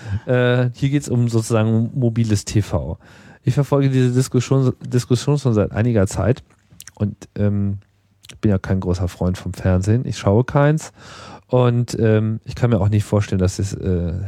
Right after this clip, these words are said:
Speaker 2: Handheld-T V wirklich irgendeinen nennenswerten Markt hat. Aber sie boxen sich ganz ordentlich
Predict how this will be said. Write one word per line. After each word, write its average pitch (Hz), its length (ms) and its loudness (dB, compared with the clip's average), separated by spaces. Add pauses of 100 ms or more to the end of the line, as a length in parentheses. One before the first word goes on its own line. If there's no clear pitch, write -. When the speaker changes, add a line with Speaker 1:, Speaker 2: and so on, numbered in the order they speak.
(120)
Speaker 2:
Handheld-T 117 480 0
V 95 280 2
wirklich 101 380 -2
irgendeinen 101 520 -2
nennenswerten 101 520 -2
Markt 95 220 -2
hat. - 160 -4
Aber 143 320 2
sie 147 80 0
boxen 135 380 -2
sich 131 160 0
ganz 117 340 0
ordentlich 143 480 0